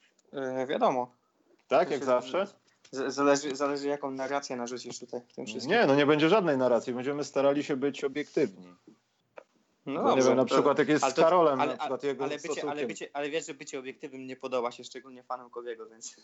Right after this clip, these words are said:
Speaker 2: Wiem, dlatego tu jesteśmy o godzinie osiemnastej, kiedy nikogo nie ma w domu, jest plus trzydzieści i wszyscy mają to w dupie, dlatego też tu jesteśmy, to jest też powód. Y, y,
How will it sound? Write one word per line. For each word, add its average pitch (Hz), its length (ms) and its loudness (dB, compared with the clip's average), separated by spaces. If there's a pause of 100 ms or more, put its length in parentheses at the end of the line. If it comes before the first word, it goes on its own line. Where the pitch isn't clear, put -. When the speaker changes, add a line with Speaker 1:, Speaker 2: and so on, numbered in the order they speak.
Speaker 2:
Wiem, 214 260 2
dlatego 135 300 4
tu 131 80 0
jesteśmy 127 380 0
o 123 40 -4
godzinie 120 280 -2
osiemnastej, 123 540 0
kiedy 123 200 -2
nikogo 120 300 -2
nie 117 100 0
ma 117 140 0
w 104 40 -8
domu, 107 280 2
jest 117 160 -2
plus 120 180 -4
trzydzieści 104 560 -2
i 123 180 4
wszyscy 120 260 -6
mają 131 180 4
to 180 100 4
w 180 60 2
dupie, 147 360 2
dlatego 95 320 2
też 107 180 2
tu 123 120 2
jesteśmy, 135 480 2
to 92 100 -10
jest 101 140 -6
też - 140 -4
powód. 127 300 -2 (840)
Y, - 60 -4
y, 123 320 4